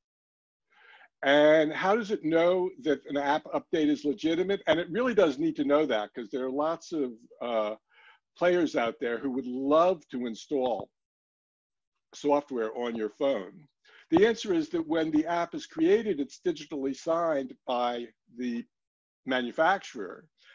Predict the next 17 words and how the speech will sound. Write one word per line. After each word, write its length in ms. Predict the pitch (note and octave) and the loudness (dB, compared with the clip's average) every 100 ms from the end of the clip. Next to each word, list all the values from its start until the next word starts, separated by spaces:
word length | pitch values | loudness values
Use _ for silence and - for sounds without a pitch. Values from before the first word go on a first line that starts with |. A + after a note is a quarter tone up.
| - | -6
and 140 | D#3 | 0
your 140 | D3+ D3+ | 2 0
phone 360 | - G3+ F#3+ | -2 0 0
verifies 560 | E3 F3 F3 F3 D3 C3 | 0 0 0 2 0 0
the 80 | C#3+ | -6
signature 600 | - G#3+ G#3 - C3+ B2 | -4 -4 -4 -8 -6 -6
of 100 | A2+ | -4
the 120 | C3 | 0
update 480 | D3+ - - G#2 G#2 | 0 -2 -6 -6 -6
before 360 | G#2 C3 A#2 A2 | -14 -10 -6 -6
it 100 | - | -8
installs 560 | B2+ G#2+ - C3 B2+ A2+ | -14 -12 -6 -6 -6 -8
it. 80 | - _ _ _ _ _ _ _ _ _ _ _ _ _ _ _ _ _ _ _ _ - - - - - | -20 _ _ _ _ _ _ _ _ _ _ _ _ _ _ _ _ _ _ _ _ -20 -20 -20 -6 2
Okay, 360 | F#3+ - G#2+ A2 | 2 4 -2 -2
how 400 | - F#3 A#3 A#3+ | 0 4 4 2
does 400 | A#3 A3 E3+ - _ _ _ | -2 -4 -6 -14 _ _ _
one 420 | - D#3 D#3 D3+ | -2 2 4 2